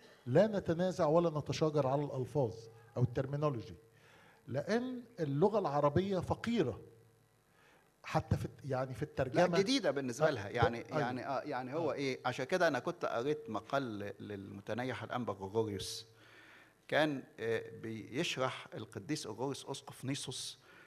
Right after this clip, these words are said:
Speaker 2: لما كان بيتكلم على التأله، فبيكتب بالعربي، فكتب إيه؟ التشبه بالله.
Speaker 1: التشبه
Speaker 2: يعني
Speaker 1: أو الاقت-، يعني ممكن
Speaker 2: يعني،
Speaker 1: بت-
Speaker 2: يعني لا، يعني إيه؟ استخدم، أنا بتكلم على حاجة،
Speaker 1: آه.
Speaker 2: يعني مثلًا استخدم تعبير. عشان كده أنا اقترحت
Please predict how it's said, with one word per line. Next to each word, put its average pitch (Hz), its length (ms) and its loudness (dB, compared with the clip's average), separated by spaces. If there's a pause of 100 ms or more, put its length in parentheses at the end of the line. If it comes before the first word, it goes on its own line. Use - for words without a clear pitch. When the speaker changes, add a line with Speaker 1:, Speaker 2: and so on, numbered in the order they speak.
(120)
Speaker 2:
لما 104 200 -4
كان 131 180 -2
بيتكلم 117 400 -6
على 104 100 -4
التأله، 98 500 -8
فبيكتب 160 400 -4
بالعربي، 143 440 0 (360)
فكتب 202 420 2
إيه؟ 151 320 -6
التشبه - 680 -8
بالله. 98 360 -8 (680)
Speaker 1:
التشبه - 400 -8
Speaker 2:
يعني 160 140 -2
Speaker 1:
أو 151 160 0
الاقت-، 147 320 -8
يعني 156 280 -4
ممكن 202 160 -4
Speaker 2:
يعني، 139 200 0
Speaker 1:
بت- 160 60 -2
Speaker 2:
يعني 151 320 8
لا، 151 140 4
يعني 120 260 2
إيه؟ 147 200 -6
استخدم، 135 480 -2
أنا 113 100 -4
بتكلم 131 440 2
على 104 200 -2
حاجة، 120 260 -2
Speaker 1:
آه. 110 40 -2
Speaker 2:
يعني 113 200 -6
مثلًا 135 300 -4
استخدم 127 420 -2
تعبير. 104 400 -2
عشان 95 160 -8
كده 151 80 2
أنا 151 140 6
اقترحت 143 420 2